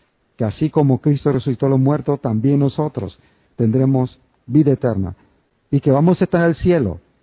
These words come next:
como nuestro Señor subió y entró en el cielo como nuestro pre-, precursor,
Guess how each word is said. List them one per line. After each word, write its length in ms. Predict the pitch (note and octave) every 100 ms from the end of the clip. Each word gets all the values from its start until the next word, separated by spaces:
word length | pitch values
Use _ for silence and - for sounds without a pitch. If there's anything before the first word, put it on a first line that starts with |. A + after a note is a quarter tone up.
| _ -
como 280 | B2+ B2 B2
nuestro 360 | C#3 C#3 B2+
Señor 500 | C3 B2 C#3 C#3 G2 - _ _ _ _ _ _ _ _ _ _ _ -
subió 600 | - A2 A#2+ D3+ E3+ -
y 140 | C3+
entró 320 | A#2+ G#2+ C#3
en 80 | C#3+
el 140 | B2+ A#2
cielo 340 | D3 D3+ D3
como 240 | C3+ A#2
nuestro 320 | A2+ C#3 D3 B2+
pre-, 160 | A#2 - - -
precursor, 720 | B2+ - G#2+ - C#3 D#3+